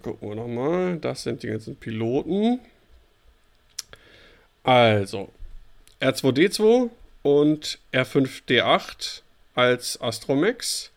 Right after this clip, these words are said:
Dann diese Pivot Wings für den U-Wing und die, äh, S-Foils für den X-Wing dürfen gespielt werden. Dann Chewbacca Crew,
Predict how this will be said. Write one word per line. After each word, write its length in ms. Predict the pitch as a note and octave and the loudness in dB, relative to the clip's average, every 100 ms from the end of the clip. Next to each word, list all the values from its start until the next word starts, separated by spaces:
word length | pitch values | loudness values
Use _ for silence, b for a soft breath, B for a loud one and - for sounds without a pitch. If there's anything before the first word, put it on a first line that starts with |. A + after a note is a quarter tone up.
| b b b b b b _ | b b b b b b _
Dann 380 | B2 A#2+ A#2+ A#2 | 0 2 0 -2
diese 340 | A#2 A#2 A2+ | -4 -4 -4
Pivot 420 | A2 - E3+ G#3 | -2 -2 0 0
Wings 320 | - G#3 A3 - | 0 0 -2 -4
für 160 | D3 | -4
den 220 | B2+ A#2+ | -2 -2
U-Wing 460 | D#3+ G3 A3 C4 C4+ - _ - | 0 2 2 2 -2 -8 _ -4
und 280 | C3+ C3 C3+ | -2 -2 -4
die, 240 | B2 B2 | -4 -2
äh, 220 | A2 A#2+ | 0 -2
S-Foils 480 | - C3+ - D3+ D3 | -2 -2 0 0 0
für 120 | - | -4
den 160 | B2 - | -4 -2
X-Wing 360 | F#3 - G3+ G#3 | -4 -2 0 0
dürfen 260 | G#3 G#3+ | -2 -2
gespielt 380 | G3+ - G#3 G3 | -4 -4 -6 -4
werden. 400 | F#3 F#3 A3 C4 - - b b b b b b _ _ - | -4 -4 -4 -6 -10 -20 b b b b b b _ _ 0
Dann 520 | B2+ B2 A#2+ A#2+ - - | 2 4 2 -2 -6 -6
Chewbacca 540 | - B2 B2 - F#3 | -2 0 0 0 -2
Crew, 420 | - - G3 A#3+ | -4 -2 0 0